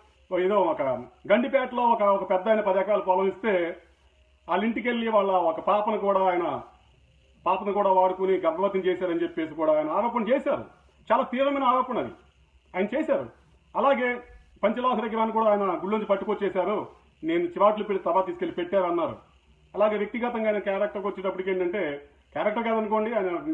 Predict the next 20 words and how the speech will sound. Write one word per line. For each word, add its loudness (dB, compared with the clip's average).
వ్యవహార 0
శైలి -2
ఎలా -2
ఉంటుందని -2
చెప్పేసి, -4
బాత్రూమ్కి 2
వెళ్తే -2
నీళ్ళు -4
కొట్టరు, -2
సోని-, 0
మేనకా 0
గాంధీ 0
గారు 0
కూడా, 0
మేనకా 0
గాంధీ 0
గారు -2
కూడా 0
"తిట్టారు 2
నన్ను, 0